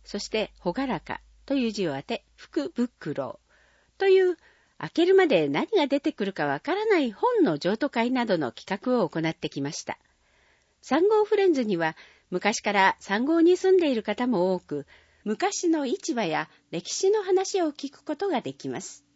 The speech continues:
私もフレンズになってからはたくさんの思い出ができましたし、次の世代にこんなことをやったんだよ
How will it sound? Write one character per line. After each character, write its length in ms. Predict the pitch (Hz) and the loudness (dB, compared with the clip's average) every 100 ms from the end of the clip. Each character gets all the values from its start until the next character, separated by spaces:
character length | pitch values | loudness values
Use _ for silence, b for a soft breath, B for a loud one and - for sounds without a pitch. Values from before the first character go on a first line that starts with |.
| - | -12
私 340 | 190 339 - | -6 -4 2
も 220 | 359 311 - b b | 2 2 -2 b b
フ 120 | 175 | 0
レ 100 | 240 | 2
ン 80 | 311 | 4
ズ 100 | 247 | 2
に 120 | 190 | 2
な 100 | 196 | 0
っ 20 | |
て 120 | - | -2
か 140 | - 180 | -6 -2
ら 100 | 175 | 0
は 200 | 139 - - | 0 -2 -10
た 100 | - | -20
く 80 | - | -6
さ 180 | 311 | -2
ん 100 | 415 | 2
の 140 | 339 233 | 2 2
思 200 | 202 294 | 0 -2
い 80 | 339 | -2
出 120 | 339 | -2
が 140 | 381 | -4
で 140 | 262 190 | -4 -8
き 120 | 180 | -6
ま 120 | 165 | -6
し 80 | - | -6
た 100 | 143 | -8
し、 240 | - - b b b b b | -8 -12 b b b b b
次 240 | - 339 | -2 4
の 140 | 403 330 | 4 4
世 180 | - 247 | 0 2
代 220 | 196 185 | 2 0
に 200 | 147 160 b b b | -4 -8 b b b
こ 160 | - | -8
ん 60 | 180 | -4
な 100 | 320 | -2
こ 140 | 381 | -2
と 120 | 370 403 | 0 2
を 40 | |
や 120 | 311 | 2
っ 60 | 381 | 2
た 120 | 294 | 2
ん 80 | 302 | 2
だ 80 | 247 | 2
よ 200 | 269 | 0